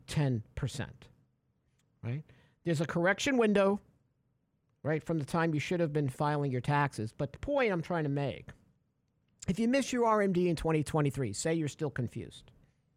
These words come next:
you'll have the earlier of when notified or December thirty-first of twenty twenty-four to clear it up. You're still gonna get,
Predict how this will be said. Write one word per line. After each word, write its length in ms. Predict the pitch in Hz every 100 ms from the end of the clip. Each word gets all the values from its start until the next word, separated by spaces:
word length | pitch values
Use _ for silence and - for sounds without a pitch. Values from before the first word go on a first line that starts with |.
| _ _ _ _
you'll 160 | - 202
have 180 | 226 185
the 140 | 165 -
earlier 460 | 240 254 240 233
of 200 | - 156
when 220 | 156 147
notified 640 | 160 196 180 170 160 156 147
or 140 | 131
December 340 | 117 - 170 156
thirty-first 460 | 151 131 139 127
of 80 | 127
twenty 200 | - 127
twenty-four 440 | 117 120 113 120
to 60 | 107
clear 200 | - 113
it 80 | 101
up. 240 | 80 - - _ _ _ _ _ _ _ _ _ _ _
You're 100 | 170
still 200 | 143 269
gonna 160 | 254 240
get, 200 | 214